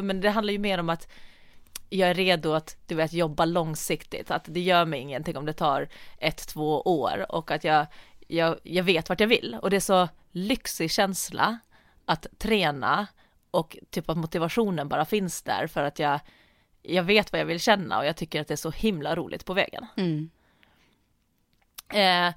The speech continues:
Speaker 1: så jag släppte ju inte det, jag sl-, tänkte så här, och så sa jag bara, Gud, att jag vill verkligen åka till Bosön och börja liksom, jag kan ju inte springa helt med spikskor ännu, men nu, när det blev så här nu, när den här andra kylan kom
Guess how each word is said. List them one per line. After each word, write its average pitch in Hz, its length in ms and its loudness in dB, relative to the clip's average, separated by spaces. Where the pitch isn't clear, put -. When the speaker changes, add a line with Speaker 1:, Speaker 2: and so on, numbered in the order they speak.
Speaker 1:
så 214 300 6
jag 233 220 6
släppte 240 340 2
ju 175 40 2
inte 175 140 -4
det, 156 60 2
jag 185 120 4
sl-, 190 360 0
tänkte 226 580 -2
så 202 100 -4
här, 185 200 4
och 190 100 -2
så 190 80 -8
sa 180 160 0
jag 165 120 2
bara, 160 160 0
Gud, 175 200 0
att 170 140 -2
jag 170 80 0
vill 170 160 0
verkligen 147 400 -2
åka 175 160 -2
till 175 120 -2
Bosön 190 420 2
och 165 60 -2
börja 156 260 2
liksom, 160 360 -2
jag 185 140 0
kan 208 80 2
ju 208 60 4
inte 214 200 -2
springa 196 260 -4
helt 190 180 -2
med 185 100 -6
spikskor - 580 -6
ännu, 170 220 -4
men 185 180 -2
nu, 208 220 2
när 202 120 4
det 202 60 0
blev 226 140 2
så 220 120 0
här 180 60 2
nu, 165 400 0
när 185 140 -2
den 180 100 -2
här 180 160 0
andra 196 400 4
kylan 175 380 0
kom 196 360 0